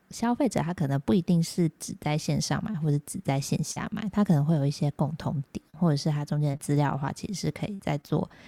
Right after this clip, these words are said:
进一步的分析和运用。那如果他是你一个线上超级忠实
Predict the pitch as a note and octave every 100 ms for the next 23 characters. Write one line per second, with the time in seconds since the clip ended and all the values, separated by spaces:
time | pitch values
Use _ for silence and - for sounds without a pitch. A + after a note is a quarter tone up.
0 | - - F3 C#3+ D#3 - F3 - D3 C#3+
1 | - C#3 C3+ - - - - - - A3+
2 | E3 - - - - - G3 G#3+ G#3+ F3+
3 | F#3 - F#3 D3 C#3+ D#3 C#3 F3+ D#3+ D#3+
4 | D3+ E3 D#3+ C3+ - C#3+ - -